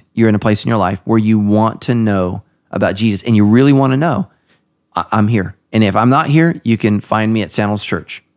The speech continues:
You know, you can call the church and, and we could try to figure out a way. But until that time, I said, "I don't wanna talk to you anymore about Islam.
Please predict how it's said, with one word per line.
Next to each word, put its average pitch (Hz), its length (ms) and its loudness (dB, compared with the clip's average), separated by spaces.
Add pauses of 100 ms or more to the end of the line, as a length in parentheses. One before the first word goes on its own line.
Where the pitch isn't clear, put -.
You 101 100 -2
know, 92 160 -2 (180)
you 107 100 2
can 101 80 2
call 110 160 2
the 131 80 2
church 120 400 -4 (460)
and, 104 220 0
and 107 160 0
we 107 80 0
could - 120 -12
try 107 140 -2
to 98 60 -2
figure 101 220 -2
out 98 60 0
a 95 40 -2
way. 90 200 -2 (280)
But 110 100 0
until 107 300 2
that 147 120 2
time, 107 260 0
I 101 80 0
said, 101 300 -2 (140)
"I 107 80 0
don't 123 120 2
wanna 120 140 0
talk 110 240 -2
to - 140 -4
you 92 120 -6
anymore 101 440 0 (200)
about 90 380 -4 (720)
Islam. 101 540 0